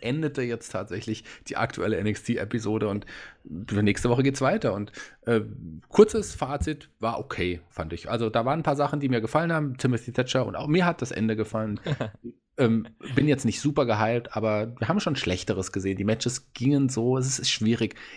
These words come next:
Speaker 1: Ich bin immer noch kein Unterstützer und Fan und eher Kritiker von, du ja genauso, von Shows ohne Publikum in der heutigen Zeit. Ich kann's nicht unterstützen, aber das ist W W E und über die W W E werden wir auch noch mal ganz kurz jetzt gleich reden. Jetzt deine, dein kurzes Fazit zur aktuellen N-X-T-Episode.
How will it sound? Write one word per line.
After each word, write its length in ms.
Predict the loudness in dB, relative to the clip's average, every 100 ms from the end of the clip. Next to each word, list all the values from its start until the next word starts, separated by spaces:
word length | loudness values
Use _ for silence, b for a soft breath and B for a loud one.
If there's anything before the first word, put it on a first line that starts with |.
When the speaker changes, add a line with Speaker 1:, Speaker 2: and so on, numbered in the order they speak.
| B
Speaker 1:
Ich 120 | -12 -14 _
bin 140 | 2 2
immer 240 | 2 2
noch 260 | 2 -2 -12 _ _ _ _ _
kein 200 | -4 -2 0
Unterstützer 540 | 0 0 -2 -4 -4
und 100 | -4
Fan 240 | -2 0
und 260 | -2 -6 -6
eher 200 | -2 0
Kritiker 560 | 0 0 0 2 2 0
von, 260 | -2 -4
du 160 | 0 2
ja 140 | 4
genauso, 480 | 2 0 2 0 -2 B B
von 160 | -2
Shows 300 | 2 2 0
ohne 180 | -2 -4
Publikum 540 | -4 -4 -2 0 0 0
in 120 | -4
der 300 | -4 2 4
heutigen 340 | 6 4 -2 -8
Zeit. 340 | -6 -4 -4 -8 -16
Ich 180 | -14 -2
kann's 220 | 2 2
nicht 140 | 0 -4
unterstützen, 480 | -4 -2 -4 -4 -4
aber 180 | -4 -6 B B B
das 160 | 0 0
ist 160 | 2 4
W 140 | 4
W 240 | 4 4
E 60 | 2
und 120 | 2
über 140 | -2 0
die 80 |
W 20 | 2
W 140 | 2
E 40 | 2
werden 120 | 2
wir 100 | -2
auch 100 | -2
noch 60 |
mal 100 | -2
ganz 260 | 0 -2 0
kurz 180 | -2 -2
jetzt 140 | -4
gleich 260 | -6 -8 -6
reden. 180 | -4 -2
Jetzt 200 | 0 4
deine, 180 | 2
dein 280 | 2 -2 -2
kurzes 260 | 0 -2 -2
Fazit 400 | -4 -2 -6 -6
zur 160 | -6 -6
aktuellen 300 | -4 -4 -4
N-X-T-Episode. 720 | -6 -8 -8 -4 -4 -4 -6